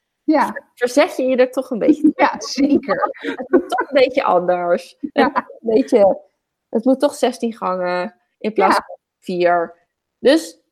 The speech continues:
Speaker 2: hè, maar, eh, nee.
Speaker 1: Nou, ik, ik, ik had het toevallig daar van de week met, eh, met Frank over. Ik heb altijd, eh, echt al vanaf je, van jongs af aan, eh, heb ik altijd al het idee gewo-, gehad dat ik niet super oud zou worden.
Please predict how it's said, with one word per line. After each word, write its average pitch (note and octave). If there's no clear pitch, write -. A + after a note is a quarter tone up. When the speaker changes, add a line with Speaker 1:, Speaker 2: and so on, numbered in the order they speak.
Speaker 2:
hè, A#3
maar, G#3+
eh, G#3
nee. G#3
Speaker 1:
Nou, E4
ik, E4
ik, -
ik C#4+
had F4+
het F#4
toevallig E4+
daar C4+
van C#4
de B3+
week D#4+
met, C4+
eh, A3
met G#3+
Frank D#4
over. E3+
Ik -
heb D4
altijd, D4
eh, G#3+
echt -
al C4+
vanaf B3
je, A3
van G#3
jongs C4+
af A#3+
aan, G#3
eh, A3
heb B3
ik -
altijd C#4+
al B3
het A#3
idee A3+
gewo-, -
gehad A3+
dat G#3+
ik G#3+
niet B3
super -
oud A3+
zou D#3
worden. B2